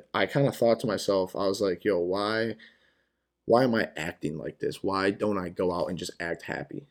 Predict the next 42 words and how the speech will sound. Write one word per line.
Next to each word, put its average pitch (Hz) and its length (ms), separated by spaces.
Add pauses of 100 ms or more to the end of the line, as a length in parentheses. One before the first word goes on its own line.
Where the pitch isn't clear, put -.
(120)
And, 117 140
and, 127 320
and 120 140
I 110 100
did 123 300
that. - 280 (540)
That 101 180
whole 120 240
time, 107 380
you 95 60
know, 95 80
my 95 140
friends 101 280
are, 90 60
"Hey, 131 180
are 113 80
you 104 200
okay? 120 200
Are 107 80
you 101 140
okay?" 110 260
And 95 100
I 95 40
was 95 120
like, 80 140
"Yeah, 82 160
I'm 87 80
fine." 131 420 (440)
Ha 110 80
ha 104 160
ha, 101 240
like, 90 220
joking 98 300
around. 90 440
And, 85 180
and 92 160
that's 92 160
how 101 160
I 92 100
am. 95 160
I 85 120
don't, 95 340